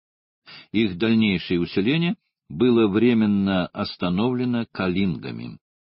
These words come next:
Калинги, также ставшие независимыми вскоре после смерти Ашоки,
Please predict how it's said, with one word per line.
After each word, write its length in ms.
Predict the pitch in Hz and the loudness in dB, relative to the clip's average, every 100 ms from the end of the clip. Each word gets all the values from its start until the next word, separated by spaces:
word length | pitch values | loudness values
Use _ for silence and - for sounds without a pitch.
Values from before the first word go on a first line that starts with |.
| _ _ _ _ - - - | _ _ _ _ -20 -20 -4
Калинги, 760 | 175 185 139 82 65 67 58 _ _ _ _ | 0 2 2 0 -4 -8 -8 _ _ _ _
также 580 | - 135 92 95 90 87 - | -2 -2 0 0 2 0 -2
ставшие 400 | 104 87 - 90 | -6 -4 -4 -2
независимыми 920 | 95 90 98 95 87 90 85 87 87 _ _ _ | -2 0 -2 -2 -4 -6 -4 -2 -4 _ _ _
вскоре 480 | - - 127 113 95 | -16 -6 0 2 2
после 360 | - 90 85 82 | -2 -4 -4 -6
смерти 380 | 98 82 - | -4 -4 -4
Ашоки, 580 | 78 67 - 151 160 151 | -6 -6 -4 -4 -4 -10